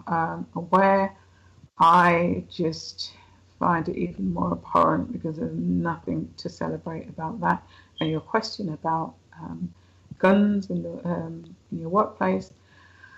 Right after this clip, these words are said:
the U K context is very different. <sighs> People, uh, very rarely have permission to walk around with guns. Um, if there are guns, they're, they're illegal. But where I work,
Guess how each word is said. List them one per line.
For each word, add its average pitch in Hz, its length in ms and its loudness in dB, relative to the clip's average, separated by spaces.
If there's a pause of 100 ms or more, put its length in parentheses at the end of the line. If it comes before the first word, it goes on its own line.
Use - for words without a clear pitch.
(400)
the 175 100 -2
U 214 120 4
K 214 160 4
context 196 480 2
is 185 100 0
very 180 240 4
different. 208 540 2 (240)
<sighs> - 220 0
People, 180 480 2 (300)
uh, - 140 -10
very 190 260 6
rarely 185 360 6
have 180 440 0
permission 180 500 2
to 185 200 -2
walk 180 240 -2
around 175 340 2
with 170 200 -8
guns. 190 720 2 (140)
Um, 175 480 0
if - 180 -6
there 175 120 4
are 185 240 4
guns, 180 380 4
they're, 175 280 2
they're 165 320 2
illegal. 185 480 4 (400)
But - 180 0
where 185 240 6
I 196 140 8
work, 180 420 4